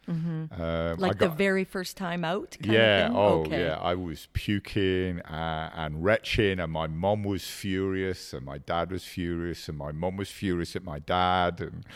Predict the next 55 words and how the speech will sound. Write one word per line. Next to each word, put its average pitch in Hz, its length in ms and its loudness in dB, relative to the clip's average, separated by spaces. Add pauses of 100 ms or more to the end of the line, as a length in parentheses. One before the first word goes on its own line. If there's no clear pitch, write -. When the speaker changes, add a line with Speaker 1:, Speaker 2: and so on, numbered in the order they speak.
(440)
Speaker 2:
my 92 140 2
mum 98 260 2
was 120 140 4
furious 113 460 4
at 98 100 0
my 87 200 2
uncle 131 680 6
because 107 400 0
she 104 180 -4
thought 95 200 -2
he'd 90 160 -4
given 92 260 -4
it 107 140 -10
to - 120 -12
me, 98 160 -6
but 92 180 -4
I, 85 180 -4 (520)
I 92 120 0
was 101 100 0
sick, - 260 -2
but 92 300 0
I, 90 40 -8
I, - 520 -6
I - 20 4
loved 92 240 0
the - 60 -6
taste, - 640 -4
I 85 120 -4
loved 85 200 -4
the 85 80 -6
effect. - 560 -6 (540)
I - 40 -16
didn't 104 220 -2
like 87 200 0
the 85 60 -10
hangover, 117 960 -2
Speaker 1:
Mm-hmm. 185 140 -8
Speaker 2:
um, 90 340 -6
but 104 120 2
I 101 60 6
didn't 107 260 0
really 92 200 0
know 82 140 -2
what 80 160 -2
a 76 40 -4
hangover 78 460 -6
was. 87 380 -12
I - 60 -14
just 185 180 -6
Speaker 1:
Mm-hmm. 160 160 -6
Speaker 2:
didn't 156 160 -10
feel 76 240 -8
very 87 240 -8
well. 90 320 -10
So, 90 180 -12